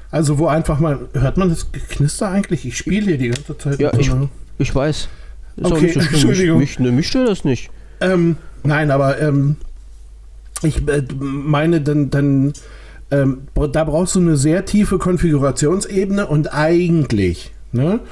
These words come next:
Speaker 1: ähm, wenn wir mal ehrlich sind, wenn mir Microsoft sowieso schon die ganze Zeit über die Schulter guckt, ähm, dann hätte ich ganz gerne, wenn sie sich das merken.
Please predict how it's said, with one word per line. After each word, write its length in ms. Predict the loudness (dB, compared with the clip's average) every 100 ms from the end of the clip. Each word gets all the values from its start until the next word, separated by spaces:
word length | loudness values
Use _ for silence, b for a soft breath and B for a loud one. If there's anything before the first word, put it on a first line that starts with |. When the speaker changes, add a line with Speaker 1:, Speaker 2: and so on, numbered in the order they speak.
| B B B
Speaker 1:
ähm, 400 | -2 2 2 2 0
wenn 180 | 2
wir 100 | 2
mal 120 | 2 2
ehrlich 340 | 2 2 2
sind, 200 | 2 2
wenn 120 | 2
mir 120 | 2 2
Microsoft 580 | 0 0 0 0 0
sowieso 340 | 0 2 2 0
schon 180 | 2 2
die 60 |
ganze 300 | 2 0 0
Zeit 220 | 0 -2
über 160 | 0 0
die 140 | 2
Schulter 500 | 2 0 2 2 0 0
guckt, 460 | -2 -2 -4 -12 B B B B B -2
ähm, 300 | 2 2 0
dann 220 | 0 4
hätte 200 | 4 2
ich 100 | 0
ganz 220 | 0 0
gerne, 280 | 0 2 2
wenn 160 | 2 2
sie 120 | 2
sich 180 | 0 0
das 220 | -2 0
merken. 560 | 2 0 -2 -6 -8